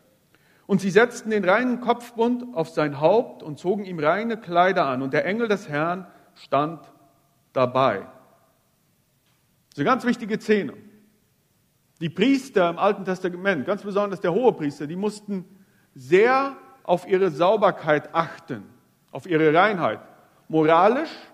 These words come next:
aber auch mit ihren Kleidern, damit sie nicht unwürdig würden für den Dienst. Also die mussten wirklich aufpassen, die durften auch keine Wunden und so haben.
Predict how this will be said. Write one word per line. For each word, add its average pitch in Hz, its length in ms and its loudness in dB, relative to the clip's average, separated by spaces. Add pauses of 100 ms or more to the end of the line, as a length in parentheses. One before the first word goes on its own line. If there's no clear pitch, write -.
(500)
aber 185 260 6
auch 196 140 0
mit 196 160 -4
ihren 202 220 -2
Kleidern, 180 640 -2 (1900)
damit 185 260 2
sie 214 120 -8
nicht - 280 -8
unwürdig 226 760 2
würden 190 420 2 (400)
für 202 180 -4
den 196 200 2
Dienst. 214 480 -2
Also 147 120 -4
die 156 120 -10
mussten 208 340 -6
wirklich 220 400 0 (160)
aufpassen, 165 480 -4
die 131 60 -6
durften 196 260 -2
auch 165 100 -6
keine 151 240 -4
Wunden 214 280 -2
und 185 100 -10
so 170 80 -6
haben. 185 320 0